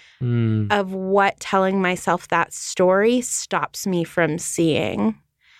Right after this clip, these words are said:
Speaker 2: Like, who does Harry not save? Who are the little girls that are invisible to him?
Speaker 1: I mean, this is why I think that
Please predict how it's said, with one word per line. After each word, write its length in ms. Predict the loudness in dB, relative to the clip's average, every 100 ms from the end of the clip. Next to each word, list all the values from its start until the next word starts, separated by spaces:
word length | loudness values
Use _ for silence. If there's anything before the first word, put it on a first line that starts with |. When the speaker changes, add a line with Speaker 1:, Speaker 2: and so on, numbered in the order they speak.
| -20 -10 2
Speaker 2:
Like, 140 | 2
who 240 | 2 2 4
does 160 | 4
Harry 320 | 2 2 4 2
not 260 | 0 0
save? 600 | -2 -2 0 0 0 -4 -10 0
Who 120 | 2
are 80 | 2
the 100 | 0
little 200 | -2 0
girls 280 | 0 0 -2
that 80 | -4
are 80 |
invisible 420 | -2 0 0 0 0
to 120 | 0
him? 500 | 2 2 2 2 0 -4 _ _ _ _ _ _ 2
Speaker 1:
I 40 |
mean, 160 | 4 6
this 200 | 4 2
is 160 | 0
why 180 | 0 0
I 60 | 0
think 260 | -2 -4 0
that 200 | 0